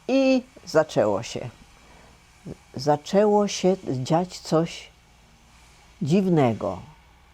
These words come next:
To było zaskoczenie nie tylko dla nas, dla wszystkich właściwie nas, że trzeba będzie uważać, trzeba będzie się izolować.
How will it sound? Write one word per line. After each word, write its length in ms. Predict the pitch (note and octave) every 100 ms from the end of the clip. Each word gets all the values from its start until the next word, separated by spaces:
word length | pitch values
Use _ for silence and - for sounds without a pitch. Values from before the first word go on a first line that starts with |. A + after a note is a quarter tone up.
| _ _ -
To 100 | G3
było 260 | A3 G#3+
zaskoczenie 880 | F#3 F#3+ - D#3+ - F#3 F3 F3+ F3 F3+ - - - -
nie 160 | F3+ A3
tylko 280 | G3+ F3 D3
dla 220 | C3 B2+
nas, 160 | C3
dla 140 | C#3 F3
wszystkich 600 | - C4+ - - D3+ A#2+
właściwie 540 | A2+ A2+ - A#2 G#2
nas, 440 | F#2 - - - - _ _ _ - _ _ -
że 280 | C#3+ C3+ C3 - - - _ _ _ _ _ _ _ -
trzeba 400 | - D#3+ D3 D#3+
będzie 400 | C#3+ C3 B2 D#3
uważać, 920 | F#3+ D3+ D#3+ C3+ A2 A2+ - - - - _ _ _ _ _ _ _ _
trzeba 420 | - - C3 D#3
będzie 680 | C#3+ C3 A#2+ B2 C3+ C#3 F3 - _ -
się 180 | -
izolować. 1120 | C3 F3 D#3 G3+ G3 F3+ A#2 G#2 A2+ - -